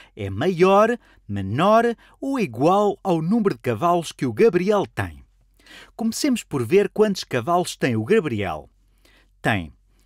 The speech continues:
um, dois, três, quatro, cinco, seis cavalos. Não nos podemos esquecer disto.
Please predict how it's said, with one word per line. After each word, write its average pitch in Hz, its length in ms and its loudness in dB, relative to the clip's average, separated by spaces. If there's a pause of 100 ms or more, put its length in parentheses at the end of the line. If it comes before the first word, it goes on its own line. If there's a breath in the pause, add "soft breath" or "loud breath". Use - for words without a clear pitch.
(260)
um, 220 540 -4 (160)
dois, 170 720 -4 (160)
três, 190 600 -4 (120)
quatro, 175 600 -6
cinco, 214 560 -6
seis - 420 -6
cavalos. 92 640 -6 (460 loud breath)
Não 120 180 -4
nos 117 180 -10
podemos 156 300 -6
esquecer 135 460 -2
disto. - 400 -10